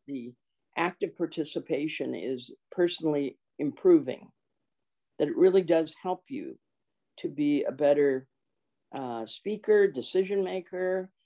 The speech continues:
a better team player, a better person to, um, you know, get people to work together. And so I think there's, there's more to democracy just than voting. And that's what I want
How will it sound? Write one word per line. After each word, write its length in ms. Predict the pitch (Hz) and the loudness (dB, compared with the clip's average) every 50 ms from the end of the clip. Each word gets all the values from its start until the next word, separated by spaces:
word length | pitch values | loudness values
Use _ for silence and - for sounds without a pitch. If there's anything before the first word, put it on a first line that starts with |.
| _ _ _ _ - | _ _ _ _ -8
a 40 | 135 | -4
better 320 | 147 151 151 151 147 147 | 0 0 2 2 2 0
team 360 | 143 - - 185 196 214 214 | 0 -2 2 2 2 2 2
player, 500 | 208 214 190 190 196 190 190 196 190 185 - | 0 0 0 2 2 2 2 0 -4 -6 -8
a 60 | - | -10
better 300 | 143 147 143 139 143 143 | -8 -8 -6 -6 -8 -8
person 480 | - - 156 165 160 - 165 160 156 151 - | -6 -6 -6 -6 -6 -6 -4 -4 -4 -4 -4
to, 340 | 165 160 156 156 151 147 143 | -4 -4 -2 -2 -2 -2 -2
um, 380 | 147 147 143 143 143 139 135 _ _ _ _ _ _ _ _ _ _ _ _ _ | -2 -2 -4 -6 -8 -10 -12 _ _ _ _ _ _ _ _ _ _ _ _ _
you 100 | - - | -6 -4
know, 120 | 151 143 135 | -2 -2 -2
get 260 | 135 156 170 165 - | 0 0 0 0 0
people 260 | - 190 175 180 165 | -2 -4 -4 -4 -4
to 60 | 180 | -2
work 280 | 170 165 175 208 202 - | -2 0 0 -2 -4 -8
together. 420 | - - - 123 95 - - - | -12 -6 -6 -6 -6 -6 -8 -8
And 220 | 90 107 123 139 135 | -8 -6 -6 -6 -6
so 360 | - - 156 147 147 143 - | -2 0 2 4 4 4 2
I 120 | - 151 | 0 -2
think 360 | 147 - - 175 185 175 - - _ _ _ _ _ _ _ _ _ _ - | -4 -4 -4 -2 -2 -2 -4 -8 _ _ _ _ _ _ _ _ _ _ -4
there's, 280 | 170 156 139 123 - - | -4 -4 -4 -4 -6 0
there's 260 | - 165 160 143 156 | 2 2 2 4 4
more 340 | 165 185 208 220 226 233 226 | 2 4 4 4 2 2 0
to 100 | 226 190 | -2 -4
democracy 680 | - 180 175 170 170 175 - - 180 170 - - 151 | -2 -2 -2 -2 -2 -4 -4 -6 -6 -6 -6 -8 -8
just 260 | 143 131 151 151 - | -6 -4 -6 -6 -4
than 160 | - 147 139 127 | -4 -6 -4 -2
voting. 320 | 131 131 123 90 76 - _ _ _ _ _ _ _ _ _ _ _ _ _ _ _ - | -2 -2 -2 -4 -6 -14 _ _ _ _ _ _ _ _ _ _ _ _ _ _ _ -8
And 380 | - 147 139 139 139 135 127 - _ - | -4 -4 -2 0 -2 -2 -4 -4 _ -8
that's 380 | 139 147 151 170 175 - - | -2 0 0 0 0 -2 -4
what 80 | 170 160 | -2 -2
I 80 | 151 | -2
want 320 | 139 135 139 139 135 131 | -2 -2 -4 -6 -6 -8